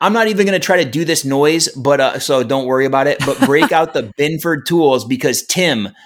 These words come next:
Speaker 1: the
Speaker 2: <laughs> Oh.
Speaker 1: Tool Man Taylor, is coming through. My number six television comedy of all time is Home Improvement.
Speaker 2: Wow. Okay.
Speaker 1: I was gonna try to do the grunting slash moaning noise that Tim Allen
Speaker 2: Yeah,
Speaker 1: does,
Speaker 2: please,
Speaker 1: but I,
Speaker 2: please
Speaker 1: it,
Speaker 2: don't.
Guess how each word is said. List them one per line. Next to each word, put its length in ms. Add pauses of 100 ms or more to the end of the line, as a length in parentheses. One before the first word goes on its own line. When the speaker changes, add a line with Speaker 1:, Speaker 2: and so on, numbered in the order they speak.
(120)
Speaker 1:
the 160
Speaker 2:
<laughs> 40
Oh. 40
Speaker 1:
Tool 320
Man 340
Taylor, 520 (280)
is 180
coming 360
through. 400 (180)
My 160
number 300
six 420
television 540
comedy 500
of 160
all 200
time 500
is 240
Home 680 (120)
Improvement. 880
Speaker 2:
Wow. 720
Okay. 400 (340)
Speaker 1:
I 60
was 140
gonna 160
try 220
to 60
do 180
the 200
grunting 640
slash 460
moaning 400
noise 320
that 140
Tim 180
Allen 140
Speaker 2:
Yeah, 140
Speaker 1:
does, 240
Speaker 2:
please, 80
Speaker 1:
but 100
I, 60
Speaker 2:
please 200
Speaker 1:
it, 40
Speaker 2:
don't. 220